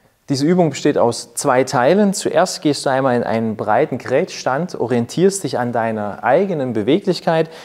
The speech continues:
Das heißt, du gehst hier so weit auseinander, wie du, äh, auseinandergehen kannst, bis hier eine leichte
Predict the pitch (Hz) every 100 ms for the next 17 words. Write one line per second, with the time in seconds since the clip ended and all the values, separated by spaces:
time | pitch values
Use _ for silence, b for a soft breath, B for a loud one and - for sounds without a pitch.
0 | B - 127 131 120 131 131 113 131 180
1 | 160 - 127 123 113 135 147 139 139 B
2 | B B 123 131 131 127 127 123 117 107
3 | B B _ - 113 110 110 117 110 107
4 | 104 101 - 123 151 - - _ 139 151
5 | - 147 117 110 107 95 87 123 123 -
6 | 117